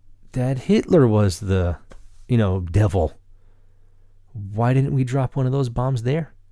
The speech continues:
Was Europe too precious? Was Rage Against the Machine, the band, unfortunately seems to be going down a weird path, but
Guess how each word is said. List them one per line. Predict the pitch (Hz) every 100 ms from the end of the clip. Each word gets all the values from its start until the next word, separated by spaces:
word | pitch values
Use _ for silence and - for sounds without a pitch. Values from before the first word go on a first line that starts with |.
| - -
Was | 113 92
Europe | 104 117 131
too | - 139
precious? | - 123 - 196 - - - - - - - - - - - - - - - - - _ _ - -
Was | 113 104
Rage | 120 123
Against | 117 113 -
the | 110
Machine, | 101 - 110 117 120
the | 95
band, | 107 110 110 - - - - - - _ - - - -
unfortunately | 110 104 120 110 - 104 104
seems | - 113 -
to |
be | 104
going | 104 101
down | 98
a |
weird | 92 98 -
path, | 117 95 -
but | 90